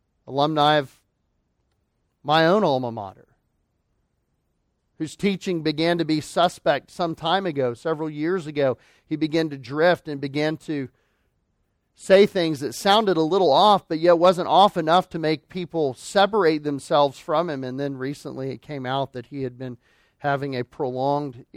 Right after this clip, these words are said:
immoral, extramarital affair with the wife of a professional baseball player. His character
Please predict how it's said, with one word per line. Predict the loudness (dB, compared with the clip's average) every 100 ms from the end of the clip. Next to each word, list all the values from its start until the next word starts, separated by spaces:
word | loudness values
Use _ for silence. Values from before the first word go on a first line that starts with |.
| -20 _ -8
immoral, | -4 -2 0 2 2 0 -4 -8
extramarital | -10 -10 -12 -8 -4 -4 -6 -8 -8
affair | -8 -12 -10
with | -12 -12 -12
the |
wife | -4 -2 -2 -6
of | -16
a | -14
professional | -14 -10 -10 -10 -12
baseball | -6 -6 -6 -12 -12
player. | -12 -20 -20 -20 _ _ _ _ _ _ _ _ _ _ _ _ _ _ _ _ _ _ _ _ _ _ _
His | _
character | -6 -4 -4 -8 -10